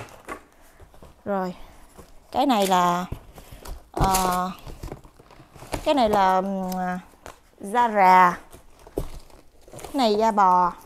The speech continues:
Này, da bò này hàng hiệu nha. Lõi lót nha anh chị. Nè, cái lót nó răng răng rồi ha, lỗi nha. Này phụ kiện quá trời luôn, một cái. Cái này da rà này á, thì nó sẽ không có phải là da thật mà nó là bằng da tổng hợp, ừ,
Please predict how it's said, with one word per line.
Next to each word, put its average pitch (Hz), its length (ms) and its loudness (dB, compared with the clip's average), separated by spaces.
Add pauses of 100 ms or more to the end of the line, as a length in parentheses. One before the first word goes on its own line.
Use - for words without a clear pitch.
(240)
Này, 214 320 -12 (460)
da 262 120 -2
bò 226 180 4
này 202 140 -4
hàng 208 180 -6
hiệu 185 240 -4
nha. 247 220 -4 (380)
Lõi - 220 -2
lót 277 320 2
nha 277 100 -2
anh 240 80 -4
chị. 180 160 -8 (280)
Nè, 214 80 -14 (160)
cái 226 100 -10
lót 262 180 -8
nó 285 120 -8
răng 226 240 -8
răng 226 200 -8
rồi 214 100 -10
ha, 226 160 -14
lỗi 185 260 -10
nha. 262 180 -6 (760)
Này 220 200 -2
phụ 190 160 -4
kiện 185 260 -4
quá 226 140 0
trời 185 320 -4
luôn, 202 180 -8
một - 240 -8
cái. 208 280 -6 (280)
Cái 330 80 -4
này 240 180 2
da 254 200 -2
rà 214 260 2
này 202 200 -4
á, 233 100 0
thì 208 260 -4
nó 247 260 -4
sẽ 240 220 -4
không 247 260 -8
có 285 80 -14
phải 214 160 -6
là 262 80 -6
da 202 160 -6
thật 185 280 -8
mà 196 100 -10
nó 202 140 -8
là 262 100 -8
bằng 190 260 -10
da 214 180 -6
tổng 233 220 -12
hợp, 202 280 -10
ừ, 208 60 -12